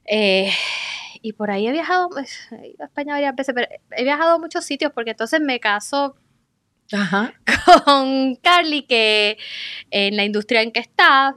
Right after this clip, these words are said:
Speaker 1: hay muchos viajes de
Speaker 2: Sí.
Speaker 1: convenciones, así que tuvimos la oportunidad de ir a muchos sitios. Hemos ido, eh, bueno, yo he ido a Europa a varios lugares, pero entonces, mm, Costa Rica, a Rusia, a, hicimos el crucero de Alaska, hicimos un crucero por el norte de Europa,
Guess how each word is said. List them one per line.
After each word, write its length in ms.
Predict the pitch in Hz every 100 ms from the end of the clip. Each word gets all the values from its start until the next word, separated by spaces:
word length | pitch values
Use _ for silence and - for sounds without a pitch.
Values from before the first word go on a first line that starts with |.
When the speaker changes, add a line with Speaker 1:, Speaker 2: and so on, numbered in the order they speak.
| -
Speaker 1:
hay 180 | 208
muchos 480 | 214 214 - 226 247
viajes 540 | 233 302 254 226 262 277
de 80 |
Speaker 2:
Sí. 60 | 214
Speaker 1:
convenciones, 880 | 226 233 247 - 311 277 226 262 277 -
así 260 | 175 -
que 240 | 208 254 247
tuvimos 300 | 214 202 190
la 60 | 190
oportunidad 400 | - - 240 262
de 60 |
ir 60 | 294
a 40 | 254
muchos 260 | 233 -
sitios. 340 | - 277 311 247
Hemos 180 | 208
ido, 300 | 208 208 202 202 - - - - - -
eh, 160 | 185
bueno, 200 | 185 214
yo 60 | 196
he 20 | 208
ido 100 | 262
a 40 |
Europa 420 | 311 320 330 311
a 40 | 277
varios 220 | 269 269
lugares, 420 | 277 302 359 339 302
pero 140 | 220
entonces, 440 | 208 202 226 202 _ _ _
mm, 460 | 185 185 196 190 -
Costa 300 | - - 175
Rica, 720 | 175 262 349 - 277 277 254
a 60 | 180
Rusia, 920 | - 240 311 - 269 254 254 254 254
a, 440 | 233 190 185 180 180 -
hicimos 300 | 196 202 196
el 60 |
crucero 300 | 196 196 190
de 60 | 180
Alaska, 400 | 175 254 311 -
hicimos 220 | 233 214 202
un 60 |
crucero 320 | 196 196 196 196
por 100 | 196
el 100 | 190
norte 220 | 180 180
de 60 |
Europa, 680 | 175 196 277 311 302 269 269